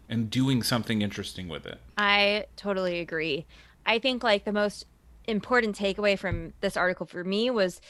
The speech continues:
Speaker 2: you know, it's not about copying. You're not making carbon copies of someone else's work. You are recontextualizing things that you see and using it as inspiration for your original work. I think, like, that really is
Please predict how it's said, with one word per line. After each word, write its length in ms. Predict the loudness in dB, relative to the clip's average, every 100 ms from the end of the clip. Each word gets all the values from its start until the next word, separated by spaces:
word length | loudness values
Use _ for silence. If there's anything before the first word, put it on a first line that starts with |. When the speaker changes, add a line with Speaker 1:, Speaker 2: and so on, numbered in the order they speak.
| -12
Speaker 2:
you 60 | -4
know, 140 | -2 -2
it's 160 | -2
not 300 | 2 6 6
about 300 | 6 4 4 2
copying. 580 | 0 0 0 -4 -2
You're 100 | 0
not 160 | 0 -2
making 260 | -2 -2 -4
carbon 280 | 0 -2 -2
copies 360 | -4 -2 -2
of 60 | -4
someone 200 | -6 -6
else's 260 | -6 -6 -6
work. 320 | 2 2 2 -10 -20 -14 2
You 100 | 4
are 120 | 6
recontextualizing 1200 | 4 2 2 2 0 -2 -2 0 2 0 -4 -4
things 240 | -4 -4
that 160 | -4 -4
you 160 | -2 -6
see 520 | -6 -6 -2 0 0 -4 -4
and 220 | 0 0
using 220 | 0 0 0
it 320 | 0 -2 0
as 120 | 0 0
inspiration 560 | -2 0 0 0 -2
for 160 | -2 -2
your 320 | 0 0 0 -4 2
original 640 | 2 4 0 0 0 0 2
work. 320 | 2 0 0
I 60 | 2
think, 240 | 2 2
like, 220 | 2 2 -4 -20 4
that 260 | 8 8 6 0
really 640 | 2 4 4 2 0 -2 -6 -20 -8 0
is 400 | 2 0 -4